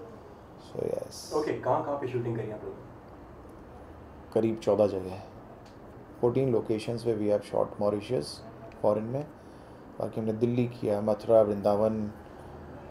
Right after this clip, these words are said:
Speaker 1: देहरादून, मसूरी, पूना, बॉम्बे, ऐसी कई जगह हमने shooting की, इंदौर।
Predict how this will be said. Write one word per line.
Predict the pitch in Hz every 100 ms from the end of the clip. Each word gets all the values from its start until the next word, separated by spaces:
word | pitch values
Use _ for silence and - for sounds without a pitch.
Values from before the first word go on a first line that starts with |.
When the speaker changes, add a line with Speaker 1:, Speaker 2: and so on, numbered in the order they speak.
| -
Speaker 1:
देहरादून, | 117 120 117 110 107 107 110 - - - - 110
मसूरी, | 107 120 117 117 113 107 - - - - -
पूना, | 117 117 113 107
बॉम्बे, | 104 101 104 107 107 101 - - - - - - - - - -
ऐसी | 135
कई | 131 127
जगह | 120 113
हमने | 107 101
shooting | 101 - -
की, | - - 123
इंदौर। | 120 110 107